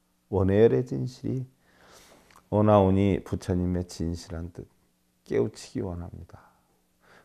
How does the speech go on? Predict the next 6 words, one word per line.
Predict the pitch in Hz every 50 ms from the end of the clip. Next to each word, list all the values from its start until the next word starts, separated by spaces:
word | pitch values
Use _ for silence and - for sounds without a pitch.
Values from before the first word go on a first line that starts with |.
| _
부처님의 | - - 139 135 131 - - 180 165 165 165 160 160 170 175 170 175
진실한 | - - 113 101 92 95 101 87 98 101 101
가르침이 | 98 98 87 92 87 - - - 92 90 92
무엇인지, | 92 95 101 117 131 143 156 151 151 151 151 - 98 95 90 98 104
진공묘유가 | - - - - 113 117 120 117 107 117 120 123 131 127 113 98 92 87 - 107
무엇인지, | 104 101 98 110 135 170 208 240 226 185 - - 98 90 82 78 87 95 107 113 107 92